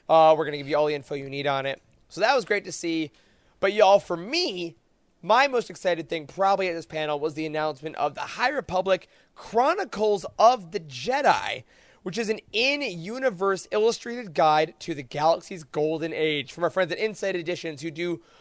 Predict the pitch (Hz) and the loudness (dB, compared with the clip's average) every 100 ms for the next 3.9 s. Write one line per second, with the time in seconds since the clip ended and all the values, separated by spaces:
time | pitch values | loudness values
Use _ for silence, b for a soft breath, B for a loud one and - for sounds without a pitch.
0 | b 175 202 214 196 196 185 - 190 175 | b 4 4 6 2 0 -2 -2 2 2
1 | 139 165 - - - b b 208 208 208 | 4 2 2 -6 -14 b b -8 -2 -2
2 | 190 190 196 196 - 220 208 208 190 160 | -2 0 6 6 6 2 4 4 4 4
3 | - 202 226 262 - 170 202 - | -4 4 4 4 -2 -4 -4 -6